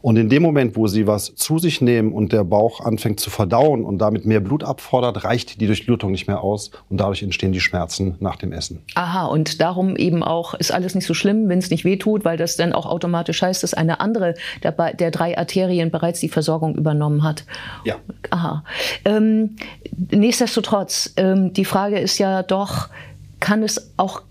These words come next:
Speaker 2: gefährlich für mich werden? Denn wir sprechen hier ja nicht über irgendwie etwas.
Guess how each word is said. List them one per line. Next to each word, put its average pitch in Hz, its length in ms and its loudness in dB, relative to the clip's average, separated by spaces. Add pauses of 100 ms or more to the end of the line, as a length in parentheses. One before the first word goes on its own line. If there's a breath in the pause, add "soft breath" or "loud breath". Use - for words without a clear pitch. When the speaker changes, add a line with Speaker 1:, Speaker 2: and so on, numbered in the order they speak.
Speaker 2:
gefährlich 180 580 2
für 160 140 2
mich 156 220 0
werden? 139 380 0
Denn 165 360 0
wir 170 200 0
sprechen 170 400 0
hier 180 140 2
ja 170 160 2
nicht 180 320 -2
über 170 260 2
irgendwie 165 400 0
etwas. - 640 -4